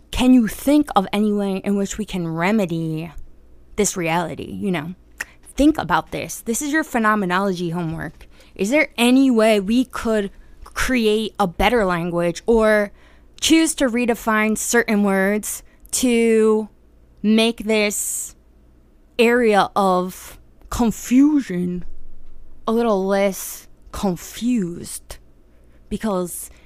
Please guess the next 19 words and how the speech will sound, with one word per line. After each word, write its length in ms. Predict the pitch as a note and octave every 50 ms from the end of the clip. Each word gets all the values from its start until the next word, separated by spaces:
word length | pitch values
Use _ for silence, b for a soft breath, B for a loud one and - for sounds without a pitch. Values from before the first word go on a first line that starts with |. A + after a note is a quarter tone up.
| b b -
that 340 | F3 F3 G3 G3+ G#3+ G#3+ - -
is 600 | G3+ G3 F#3+ F#3+ F#3 F#3 F3+ - - - - - - - - - - - - - - - -
the 100 | - G3
challenge 880 | - - - - G3+ G3 G3 G#3 G#3 F#3+ F3+ F3 E3+ F3 F3 F3+ - -
of 220 | - F3+ E3+ E3+ -
doing 340 | - G#3 G3+ F#3 F3 E3+
philosophy, 920 | E3+ - - E3+ D#3+ D#3+ F3+ - - F3+ - - E3+ - - D#3 D3+ - - - - - - _ _ - - - - - - - -
trying 220 | - - A3 G#3+ G3
to 40 |
come 220 | F#3+ - - G#3+ G#3
up 100 | F#3+ -
with 220 | F#3 F3 - - - - -
better 360 | - C4 - C4 C4+ A3 F#3+ F#3
ways 400 | F#3 F3 E3+ E3+ E3 F3 F3+ -
to 100 | - F3+
think 220 | - F3+ G3+ A3
about 280 | A3 E3 - - - -
stuff. 300 | - - - - - -
So 360 | - - - F#3 F3+ F3 E3+